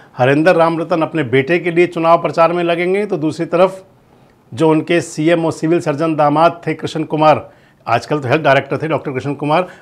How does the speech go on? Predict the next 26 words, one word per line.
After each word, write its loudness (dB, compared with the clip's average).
उनके 4
चुनाव -2
प्रचार -10
में -10
लगेंगे। -14
आपको 4
क्या 6
लगता 4
है 6
कि -8
क्या 2
ये 4
अश्रुओं 2
का 0
पारितोषिक 0
है 6
और 4
या 6
फिर 2
मेहनत? 0
आपको 6
क्या 4
लगता 4
है 4
कि -6
क्या 8